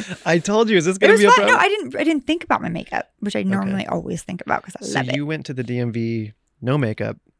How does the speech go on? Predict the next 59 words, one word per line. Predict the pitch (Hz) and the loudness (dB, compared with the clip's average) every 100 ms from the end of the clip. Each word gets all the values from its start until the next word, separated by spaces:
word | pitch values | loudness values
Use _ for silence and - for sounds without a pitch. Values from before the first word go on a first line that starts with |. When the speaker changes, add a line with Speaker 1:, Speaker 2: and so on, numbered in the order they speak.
| _ _ | _ _
Speaker 2:
Well, | 247 269 247 - | 0 2 2 -2
I | 254 | -4
mean, | 247 240 | -2 0
I | 226 | -2
had | - 285 285 254 - | -2 -2 -2 -2 -4
lip | 226 226 226 | -4 -4 -4
liner | 202 196 190 | -2 -2 -2
and | - 180 | -4 -4
a | 180 | -6
concealer | - - 208 - 269 214 | -8 -8 -8 -4 -2 -2
in | - 190 | -4 -8
my | - | -10
car. | - - - 214 - 127 | -10 -8 -8 -12 -8 -2
Speaker 1:
Oh, | 120 | -2
got | 110 113 | -2 -4
it. | |
Speaker 2:
So | 226 | -2
it | |
was | 208 - | -4 0
okay, | - - 208 - | 0 2 -2 0
but | 180 - | 0 0
not | 226 262 277 240 | 2 2 0 2
great. | 233 185 190 - - - - | 2 2 0 -4 -6 -12 -20
Speaker 1:
<laughs> | - | -10
Got | - 151 | 0 4
Speaker 2:
Not | 254 269 | 4 4
Speaker 1:
it. | |
Speaker 2:
great | 254 208 | 2 2
at | 170 | 0
all. | 139 - - _ 156 _ _ _ | -2 -6 -16 _ -18 _ _ _
Um, | 196 196 190 185 180 - _ - | 0 2 0 -2 -4 -8 _ -4
and | 220 | 0
then | 220 233 | 2 2
I | 220 | 0
went | 220 | -2
to | 214 | 0
my | 226 | 0
therapist, | - 208 202 214 202 190 - - | 2 4 4 2 -2 -2 -10 -10
and | 196 | -6
then | 196 196 | -4 -4
I | 196 - _ _ _ | -4 -8 _ _ _
went | 208 220 269 | -4 -2 -2
to | 330 | -2
Jack | 359 349 | 0 0
in | 320 | -2
the | 277 | 0
Box, | 269 285 - - - - _ _ - | 0 0 -6 -20 -20 -20 _ _ -8
and | - | 0
then | 339 | 2
I | 330 | 4
went | 302 262 | 2 -2
to | |
McDonald's. | 214 - - 233 - - | -4 -4 -4 -2 -2 -2
<laughs> | - _ - - _ | -8 _ -20 -20 _
Speaker 1:
Well, | 160 190 | 0 2
you | 190 | 2
went | 185 | -2
to | |
both? | 113 117 247 | -4 -2 -2